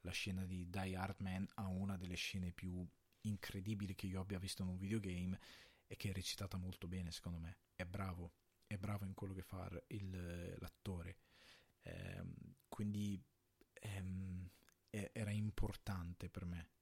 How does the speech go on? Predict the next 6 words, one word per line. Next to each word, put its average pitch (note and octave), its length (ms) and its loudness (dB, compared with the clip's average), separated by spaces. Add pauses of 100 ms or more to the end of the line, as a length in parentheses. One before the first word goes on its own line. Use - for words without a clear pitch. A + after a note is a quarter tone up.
(340)
che, F#2 640 -4
cioè - 180 0
è - 40 -2
importante G#2+ 760 2
alla F#2 160 0
fine, F#2 480 0